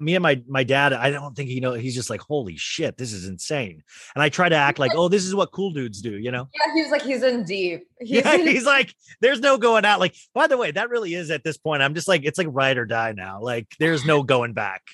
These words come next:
Speaker 1: I've ruined so many things from this podcast. Um, wait, did you guys just get there today, or did, were you partying there all weekend?
Speaker 2: No, we, I got there. They've been here since Friday, but I got here yesterday morning. I got a train at seven forty-two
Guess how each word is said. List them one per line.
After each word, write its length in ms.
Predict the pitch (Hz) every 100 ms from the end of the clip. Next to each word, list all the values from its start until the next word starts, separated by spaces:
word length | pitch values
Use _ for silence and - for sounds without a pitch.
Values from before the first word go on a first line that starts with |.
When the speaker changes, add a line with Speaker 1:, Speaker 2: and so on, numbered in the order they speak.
| -
Speaker 1:
I've 160 | 165
ruined 280 | 185 190 151
so 180 | - 151
many 200 | 143 127
things 300 | 127 120 113
from 140 | 117
this 140 | 110 -
podcast. 520 | 117 107 104 101 - - - - - -
Um, 380 | 185 175 170 - _
wait, 160 | 220
did 140 | 185 196
you 60 | 254
guys 180 | 269 190
just 200 | 233 -
get 140 | 208
there 120 | 240
today, 260 | 196 170 214
or 80 | 233
did, 120 | 196
were 100 | 165
you 140 | 160
partying 400 | 147 165 160 160
there 140 | 156 151
all 120 | 143
weekend? 300 | 160 117 82 _ _ _ _ _ _
Speaker 2:
No, 240 | 240 285 254
we, 160 | 240 226
I 260 | 214 240 294
got 200 | 277 262
there. 360 | 226 208 190 175
They've 260 | 208 233
been 180 | 202 196
here 480 | 190 170 156 165 156
since 240 | - 170 156
Friday, 460 | 170 165 151 143 151
but 140 | 165
I 360 | - 170 175 170
got 340 | 175 156 156
here 360 | 175 165 156 147
yesterday 580 | 151 156 151 - 160 156
morning. 360 | 156 156 147
I 140 | 147 185
got 320 | 190 220 220
a 60 |
train 480 | 220 - 220 220 233
at 260 | 208 180 175 - - _
seven 540 | - - 208 226 240
forty-two 680 | 233 233 233 214 - 220 202